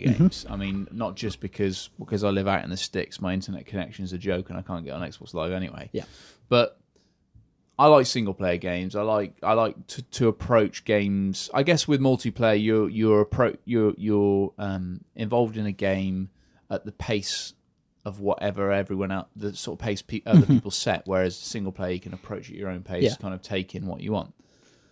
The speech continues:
Speaker 2: So with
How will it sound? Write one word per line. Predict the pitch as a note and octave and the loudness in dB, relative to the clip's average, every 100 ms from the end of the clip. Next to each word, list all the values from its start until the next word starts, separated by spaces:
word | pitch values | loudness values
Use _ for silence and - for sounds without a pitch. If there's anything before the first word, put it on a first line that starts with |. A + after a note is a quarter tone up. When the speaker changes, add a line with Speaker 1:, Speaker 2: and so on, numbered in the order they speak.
| _ _ _ _ - | _ _ _ _ -2
Speaker 2:
So | - G3 - _ _ _ _ _ _ _ _ _ _ _ _ _ _ _ _ _ _ - | 4 4 2 _ _ _ _ _ _ _ _ _ _ _ _ _ _ _ _ _ _ -2
with | A3+ A#3+ | 0 0